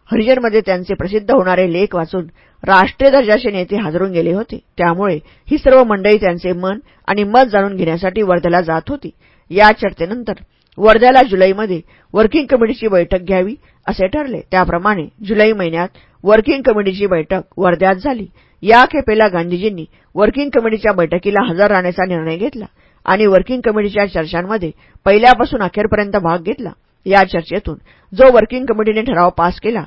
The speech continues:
तो ठराव अतिशय महत्त्वाचा आणि ऐतिहासिक स्वरूपाचा झाला. हिंदुस्थानमधून ब्रिटिशांनी माघार घ्यावी आणि ती तातडीने घ्यावी, अशी आपली भूमिका गांधीजींनी स्पष्ट केली आणि इतर सर्व नेत्यांनाही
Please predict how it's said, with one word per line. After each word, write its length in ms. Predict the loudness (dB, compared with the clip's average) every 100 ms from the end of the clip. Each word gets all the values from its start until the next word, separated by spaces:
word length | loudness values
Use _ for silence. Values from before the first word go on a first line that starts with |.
| -4
तो 100 | -2
ठराव 340 | 0 0 -4 -6 _ _ -8
अतिशय 340 | -4 0 2
महत्त्वाचा 560 | 2 2 0 2 0 -2
आणि 220 | -6 -4
ऐतिहासिक 420 | -4 -2 -4 -6
स्वरूपाचा 440 | -6 -6 -6 -6 -6
झाला. 260 | -6 -8 -10 _ _ _
हिंदुस्थानमधून 840 | -8 -4 -4 2 2 2 -4 -6 -8
ब्रिटिशांनी 440 | -8 -6 -6 -6
माघार 380 | -4 0 2 2
घ्यावी 280 | 0 -2 -6 _ _ -4
आणि 140 | -2
ती 100 | -2 0
तातडीने 420 | -2 -2 -4 -6
घ्यावी, 360 | -4 -4 -4 -8 -10
अशी 200 | -6 0
आपली 240 | 0 0 -4
भूमिका 400 | -4 -6 -8 -10 -12 _ _
गांधीजींनी 580 | -2 0 0 -2 -4 -4
स्पष्ट 340 | -6 -8 -6 -6
केली 200 | -4 -6 -8 _ _
आणि 360 | 2 4 4 0
इतर 180 | -4 -4
सर्व 280 | -4 -6 -4
नेत्यांनाही 600 | -4 -2 -2 -2 -4